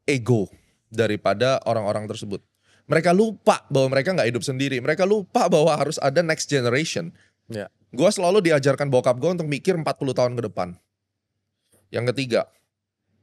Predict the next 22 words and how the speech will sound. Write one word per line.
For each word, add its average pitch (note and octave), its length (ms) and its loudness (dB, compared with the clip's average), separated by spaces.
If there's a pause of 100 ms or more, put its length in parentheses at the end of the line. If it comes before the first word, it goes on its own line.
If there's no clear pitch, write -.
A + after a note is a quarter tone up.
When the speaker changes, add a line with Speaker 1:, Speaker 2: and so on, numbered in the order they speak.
(640)
Speaker 1:
pada C#3+ 240 2
saat E3+ 260 -2
kita E3+ 240 -2
bicara C#3+ 400 0
tentang B2 320 -6
passion, A2 460 -6 (1300)
gua D#3+ 340 2
lahir F#3+ 360 2
sebagai C#3 260 -2
analis, C#3+ 420 0
bro. F2+ 220 -8 (680)
Passion E3 380 0
gua F#3+ 160 2
tuh A3 100 -4
membuat D#3 300 0
analisis. C3 560 -4 (960)
Laki-laki F#3 500 -2
tuh B3+ 120 -2
ada F#3 140 2
harta, E3+ 360 0
tahta, D#3 280 -4
wanita. B2 400 -2